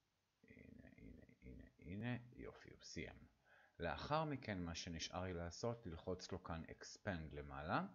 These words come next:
או object ו-expand, ואני אגיד לו כאן החלון הזה, אוקיי? הרבה הרבה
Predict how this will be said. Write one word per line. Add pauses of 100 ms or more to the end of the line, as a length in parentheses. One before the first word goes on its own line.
(420)
או
object
ו-expand, (920)
ואני
אגיד
לו
כאן
החלון
הזה,
אוקיי? (640)
הרבה
הרבה